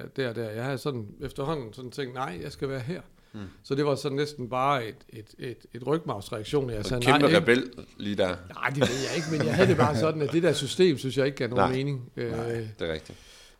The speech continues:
Speaker 1: så, så det var nok derfor, jeg bare sagde nej på stedet. Også fordi jeg opfattede mig selv som præst, og ikke som, øh, som bibelskoleforstander,
Speaker 2: Mm.
Speaker 1: højskoleforstander. Jeg synes også, det var en overvældende opgave at blive spurgt om.
Speaker 2: Ja.
Speaker 1: Dengang jeg blev spurgt, var jeg vel tredive år, ikke?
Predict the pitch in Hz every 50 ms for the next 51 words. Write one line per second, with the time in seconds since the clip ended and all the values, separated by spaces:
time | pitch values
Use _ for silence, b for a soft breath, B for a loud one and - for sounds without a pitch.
0 | B - - - 156 143 135 127 - 139 - 139 131 143 139 139 143 147 147 180
1 | 170 143 120 139 127 123 117 120 120 127 - - 139 123 123 123 135 139 - -
2 | - - 156 143 135 151 165 165 - - 190 214 202 160 147 180 190 - 214 196
3 | 175 160 135 139 123 - 185 175 143 117 143 127 113 - 170 185 175 - - 131
4 | 139 151 - - - 135 127 120 120 117 117 117 110 - - 110 127 120 120 151
5 | 170 139 120 110 - - 120 113 107 107 107 110 110 110 - - - - - -
6 | 113 110 127 123 113 - - - 107 - 123 101 85 82 76 76 - 117 127 123
7 | - - 127 123 117 104 120 - 104 - - - - 117 110 _ b b b b
8 | b b b b b b b - - - 135 139 127 - - 135 123 117 110 98
9 | 98 120 135 139 127 127 113 110 120 131 131 127 - - 123 117 117 113 113 107
10 | - - 156 143 113 104 95 - _ _ _ _ _ - 82 82 - _ _ _
11 | _ _ _ _ _ - - 165 - 139 135 123 110 101 92 - - 117 107 95
12 | 95 92 - - 165 165 123 95 95 110 120 110 95 90 - - 82 104 123 127
13 | 117 110 123 143 165 175 175 170